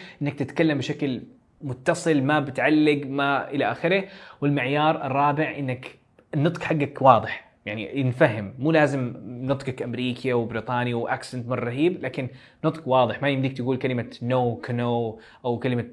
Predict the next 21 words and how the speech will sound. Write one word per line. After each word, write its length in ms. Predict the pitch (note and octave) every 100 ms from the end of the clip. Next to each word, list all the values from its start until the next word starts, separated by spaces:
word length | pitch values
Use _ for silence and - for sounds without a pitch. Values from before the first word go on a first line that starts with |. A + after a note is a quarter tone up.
| -
people 240 | C#4 - B2
تكتبها 420 | A2+ C3+ A2+ A#2
بيوبل، 580 | A2+ C3 C3 B2 A#2+ A2+
فما 360 | - - C#3+
حتزبط. 420 | C3 A2+ G#2 - -
ففي 160 | D3+ A#3
هذه 140 | C#4
الأربع 240 | A#3 A3
معايير 380 | F3+ D3+ F#3 G#3
حاول 360 | G#3 - F#3 E3+
أفضل 360 | F3 - E3
ما 80 | D3+
عندك 300 | C#3+ F3 D#3+
إنك 160 | C#3+ C3
تستخدم 540 | - - D3 C3+ C3
لغة 240 | C3 A#2+ -
قوية، 440 | A#2 C#3+ E3 D#3
جرامر 460 | B2+ C3 A#2+ A2 G#2
قوي 340 | - D#3+ E3+ D#3+
إلى 240 | - G2+
آخره. 560 | - - - - -